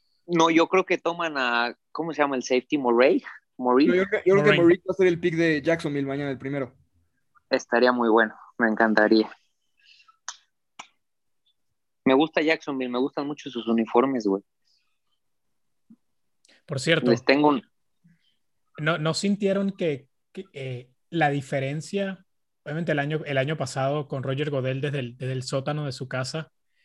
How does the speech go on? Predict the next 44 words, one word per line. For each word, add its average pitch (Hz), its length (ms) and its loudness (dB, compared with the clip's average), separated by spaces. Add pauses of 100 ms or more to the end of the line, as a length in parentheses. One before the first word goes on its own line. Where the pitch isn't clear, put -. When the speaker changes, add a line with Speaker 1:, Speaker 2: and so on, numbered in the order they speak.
(560)
Speaker 3:
todo 151 220 2
por 131 180 -4
Zoom, 139 560 -2 (760)
eh, 143 60 -8
eh, 143 460 -12
eh, - 300 -18 (760)
se - 180 -6
siente, 180 480 2
se 156 120 -6
siente, 170 540 -2 (520)
qué 180 80 0
bonito 208 320 4
se 156 120 -6
siente 135 280 -4
ver 127 140 -4
esto. - 200 -18 (1160)
Speaker 2:
Sí, 254 260 -2
te 220 80 0
voy - 0 -
a 240 60 4
decir 262 100 -2
una 226 80 -4
cosa, 208 220 2
lo, 165 180 0
lo 170 140 0
que 170 120 2
sí 208 180 -2
es 208 120 0
que 175 100 2
a, 156 60 4
a 147 200 -4
Roger 165 220 -2
Goodell 156 180 -4
le 160 60 -6
salió 156 200 -4
el 156 100 -4
papá 139 340 -2
corriendo 143 300 -6
a - 40 0
la 127 80 -2
gente 139 280 -6
de 135 60 -2
la 113 100 -6
fiesta, 143 480 -4